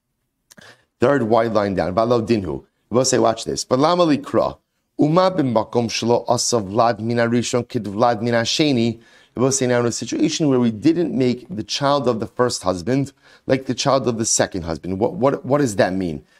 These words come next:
Meaning, nises le'echad v'yaldalo. We'll say, watch this. Right, Bas Kohen marries, marries her husband, has a child, has a child, umes, and then ultimately again he dies.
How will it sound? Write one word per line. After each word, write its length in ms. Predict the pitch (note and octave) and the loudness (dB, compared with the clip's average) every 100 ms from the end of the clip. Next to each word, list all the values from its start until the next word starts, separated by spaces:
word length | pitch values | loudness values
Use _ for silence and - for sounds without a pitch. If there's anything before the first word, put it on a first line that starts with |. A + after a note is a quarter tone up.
| _ | _
Meaning, 460 | A#2+ C#3 B2+ A#2+ A#2+ _ - | 0 2 2 0 -4 _ -2
nises 640 | C#3+ F#3+ - F#3 E3 - | 2 2 2 2 2 2
le'echad 520 | C3+ G#2+ G#2 B2+ A#2 | 2 2 0 -2 -2
v'yaldalo. 760 | A#2 B2+ A#2 G2+ F#2 F2+ G#2 - | 0 4 4 4 2 2 0 0
We'll 160 | A#2 | 0
say, 140 | A#2 A#2+ | 2 2
watch 280 | A2+ A#2 - | 2 2 0
this. 340 | F2 - - - - _ - C3 - | -2 -2 -4 -10 -20 _ -12 -12 0
Right, 240 | D3+ D3+ | 0 2
Bas 240 | D3+ D#3 - | -2 -2 -4
Kohen 280 | - D3 | -2 0
marries, 400 | C3 C3+ C#3+ B2 | 2 2 2 -2
marries 360 | - C3+ C#3 C#3 | 0 2 2 2
her 100 | C3+ | 0
husband, 480 | G2+ E2 G2+ B2 - _ _ _ _ _ _ _ _ _ _ _ - - - | 0 0 -2 -4 -6 _ _ _ _ _ _ _ _ _ _ _ -20 -20 -10
has 300 | - B2+ B2+ | -2 0 0
a 60 | C3 | -2
child, 500 | - F2+ F2 A2+ - | 0 2 2 0 -4
has 180 | A#2+ | -2
a 60 | A#2+ | -2
child, 440 | - F#2+ G2 A2+ - _ _ - | 0 2 2 0 -8 _ _ 0
umes, 640 | D#3+ C#3+ A#2+ B2 - - - _ _ | 2 4 2 0 -2 -2 -6 _ _
and 120 | C#3+ | 2
then 100 | C#3+ | 4
ultimately 580 | C#3+ D3 C3 C#3+ C#3+ B2+ | 4 2 0 -2 2 2
again 380 | A#2+ B2+ A2+ G2+ | 2 2 2 0
he 140 | B2+ | -2
dies. 520 | B2 F2+ A2 B2 - | 2 4 2 0 -6